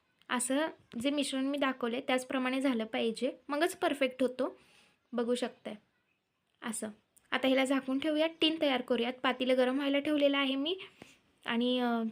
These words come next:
तेल लावायचं आहे, त्याला पीठ लावून असं चारी बाजूने, अ, हे करून घ्यायचं आहे. आता पातेलं गरम व्हायला ठेवलेलं आहे, बघू शकताय. आणि ह्यात आता जो मिश्रण आपण झाकून ठेवलं होतं त्यात मी अर्धा चमचा बेकिंग सोडा घालत आहे, चिमूटभर मीठ घालत आहे आणि मी एकजीव करून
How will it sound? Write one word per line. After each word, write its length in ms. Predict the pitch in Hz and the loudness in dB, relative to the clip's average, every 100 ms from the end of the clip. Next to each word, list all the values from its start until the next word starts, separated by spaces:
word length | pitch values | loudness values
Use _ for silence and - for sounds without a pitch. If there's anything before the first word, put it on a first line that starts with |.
| - | 4
तेल 160 | 285 302 | 4 4
लावायचं 440 | 311 254 226 254 | 2 2 2 0
आहे, 220 | 233 247 | 0 0
त्याला 220 | 269 247 | 0 0
पीठ 280 | 247 277 262 | 0 -4 -2
लावून 240 | 254 254 254 | -2 -2 -2
असं 180 | 254 262 | -4 -4
चारी 260 | 262 240 240 | -4 -2 0
बाजूने, 460 | 254 233 240 262 370 - - - _ | 0 2 0 0 -6 -14 -20 -20 _
अ, 60 | 233 | 0
हे 300 | 226 226 277 | 2 2 4
करून 300 | 277 269 269 | 4 4 4
घ्यायचं 360 | 277 254 262 | 4 4 2
आहे. 280 | 254 262 370 | -2 -2 -4
आता 200 | 262 254 | -4 -4
पातेलं 420 | 254 247 247 247 | -2 -2 0 2
गरम 160 | 254 254 | 4 4
व्हायला 220 | 269 254 | 2 2
ठेवलेलं 400 | 262 285 240 247 | 2 2 2 2
आहे, 200 | 240 247 262 | 0 -2 -2
बघू 240 | 233 254 | 0 0
शकताय. 380 | 262 254 - 254 - - - - | -2 -4 -6 -8 -8 -20 -20 -8
आणि 180 | 233 247 | -2 0
ह्यात 120 | 254 254 - - | -2 -4 -10 -2
आता 260 | 254 254 | 0 2
जो 240 | 262 294 381 - - - _ - | 2 2 0 -6 -20 -20 _ -2
मिश्रण 360 | 269 262 277 | -2 2 2
आपण 220 | 302 285 320 | 4 0 0
झाकून 320 | 285 262 269 | 0 0 0
ठेवलं 220 | 302 247 | 2 0
होतं 160 | 233 294 | 0 -2
त्यात 280 | 294 254 | 0 0
मी 280 | 262 277 320 - - _ | 0 -2 -6 -12 -20 _
अर्धा 260 | - 254 262 | 0 4 2
चमचा 480 | 277 302 285 302 320 349 - | 2 -4 -2 -2 -2 -4 -4
बेकिंग 260 | 262 269 269 | -2 0 0
सोडा 280 | 285 254 | 4 4
घालत 320 | 262 285 269 262 | 2 0 0 0
आहे, 200 | 247 285 - | -2 -2 -6
चिमूटभर 460 | - 320 359 370 349 | -6 -2 2 4 4
मीठ 180 | 311 262 | 2 2
घालत 340 | 269 262 247 | 2 2 0
आहे 120 | 247 | -4
आणि 220 | 285 269 254 | -4 -4 -2
मी 120 | 262 | 0
एकजीव 260 | 240 262 | 2 0
करून 280 | 285 262 247 | 2 0 -2